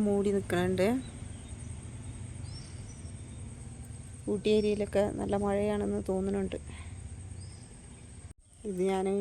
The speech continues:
പറിച്ച് ഒരു, ഉം, ഇതിലിട്ട് നട്ട് വെച്ചതായിരുന്നു ട്ടോ, അതൊക്കെ പൂത്തു തുടങ്ങി. ഇവിടെ ഇപ്പം ദീ-, അങ്ങനെ ടൗണിൽ പോയി ഞങ്ങൾ പെട്ടെന്ന് വന്നു ട്ടോ. പെട്ടെന്ന് പറഞ്ഞാൽ പെട്ടെന്ന്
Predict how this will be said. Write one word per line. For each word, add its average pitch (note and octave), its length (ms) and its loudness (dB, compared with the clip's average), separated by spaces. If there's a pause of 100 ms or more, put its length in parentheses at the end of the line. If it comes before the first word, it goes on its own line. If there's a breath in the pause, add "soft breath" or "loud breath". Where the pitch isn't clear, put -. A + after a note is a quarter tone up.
(240)
പറിച്ച് F3+ 400 2 (140)
ഒരു, G3 100 2 (540)
ഉം, F3+ 180 6
ഇതിലിട്ട് F#3+ 540 2 (240)
നട്ട് F3 280 -2
വെച്ചതായിരുന്നു E3+ 560 2
ട്ടോ, D#3 80 0 (420)
അതൊക്കെ E3+ 280 -2 (100)
പൂത്തു F3+ 300 0
തുടങ്ങി. F#3 340 2 (4000)
ഇവിടെ G3+ 240 2
ഇപ്പം A#3 220 4 (300)
ദീ-, G3 100 4 (220)
അങ്ങനെ G3 300 6
ടൗണിൽ G#3+ 400 8
പോയി A3+ 240 6
ഞങ്ങൾ A3 200 4 (140)
പെട്ടെന്ന് F#3+ 480 4
വന്നു F3+ 300 4
ട്ടോ. F3+ 100 0 (1300 loud breath)
പെട്ടെന്ന് F3+ 360 2
പറഞ്ഞാൽ A3+ 260 8
പെട്ടെന്ന് G3+ 340 6